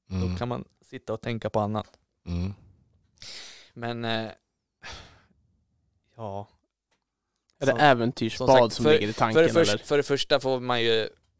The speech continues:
Speaker 2: verkligen hoppas att det här snart är över.
Speaker 1: Absolut.
Speaker 2: För, eh, det är,
Speaker 3: Amen.
Speaker 2: det är tråkigt när man måste <laughs> avvisa folk för att det är fullt. Eh,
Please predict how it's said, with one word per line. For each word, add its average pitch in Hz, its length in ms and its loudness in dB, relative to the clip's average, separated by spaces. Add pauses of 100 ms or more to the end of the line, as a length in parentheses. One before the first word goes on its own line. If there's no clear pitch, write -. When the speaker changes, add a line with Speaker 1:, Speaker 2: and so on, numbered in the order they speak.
Speaker 2:
verkligen 113 460 -4
hoppas 107 300 -6
att 104 120 -6
det 104 80 -2
här 98 280 0
snart - 360 -8
är 107 40 -6
över. 98 440 0 (1040)
Speaker 1:
Absolut. - 580 -6
Speaker 2:
För, 113 300 0
eh, 50 200 -6 (160)
det 123 180 4
är, - 20 4 (100)
Speaker 3:
Amen. 147 140 6
Speaker 2:
det 143 100 6
är 151 120 10
tråkigt 139 600 2
när 120 140 -6
man 113 440 -4 (200)
måste 120 680 0 (240)
<laughs> - 220 -20
avvisa 120 520 2
folk 117 360 -2
för 117 140 0
att 113 160 -4
det 110 80 0
är 107 60 0
fullt. - 580 -6 (240)
Eh, 50 600 -8